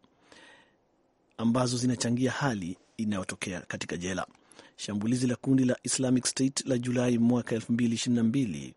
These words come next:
kwenye jela moja ya Abuja lilipelekea takriban wafungwa mia nne arobaini kutoroka.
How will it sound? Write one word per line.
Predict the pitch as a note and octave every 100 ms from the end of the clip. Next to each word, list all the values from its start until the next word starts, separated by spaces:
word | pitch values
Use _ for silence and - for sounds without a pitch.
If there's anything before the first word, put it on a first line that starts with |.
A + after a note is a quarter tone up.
| -
kwenye | G#2+ G2+
jela | G2+ A2+ A2+ A2
moja | A2 A2 G#2+
ya | G2+
Abuja | B2 B2 A#2+ B2
lilipelekea | B2+ B2 A#2+ A#2+ -
takriban | B2+ A#2 - B2 A#2 A#2
wafungwa | A2 - A2+ G#2+
mia | G#2 G#2 G#2
nne | G2+
arobaini | - F#2 G#2 F2+ F#2+ E2+ D#2
kutoroka. | - G2 - D2+ D2+ - - - -